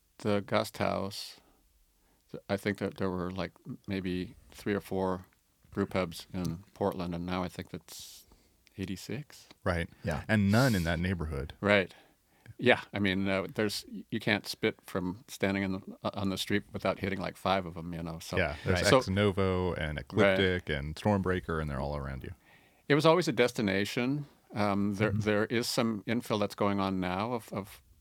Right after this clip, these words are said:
Speaker 1: residents, you know, but it was a destination, and, and, uh, so I think that and, and, and the, um, fact that it's much more competitive and,
Speaker 3: Yep.
Speaker 1: and, and, uh, yeah, there's, there was just a number of things that,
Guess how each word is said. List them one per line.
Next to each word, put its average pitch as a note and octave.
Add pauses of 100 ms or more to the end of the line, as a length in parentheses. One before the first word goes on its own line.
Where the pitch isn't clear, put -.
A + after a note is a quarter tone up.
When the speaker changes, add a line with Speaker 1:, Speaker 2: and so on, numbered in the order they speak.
(160)
Speaker 1:
residents, A2
you G#2+
know, G2+
but G2
it -
was G2 (200)
a -
destination, G2
and, E2+
and, F#2
uh, F2+
so F2+ (500)
I G#2+
think G#2 (180)
that G#2
and, F2+
and, F#2+
and F#2 (220)
the, F2+ (200)
um, E2+ (440)
fact F#2
that F2
it's - (140)
much G2+
more F#2+
competitive F#2+ (200)
and, F#2
Speaker 3:
Yep. A#2
Speaker 1:
and, F2+
and, F2+
uh, F2 (600)
yeah, C3+ (440)
there's, G#2
there G#2+
was G2
just -
a -
number G2+
of G2
things F#2
that, -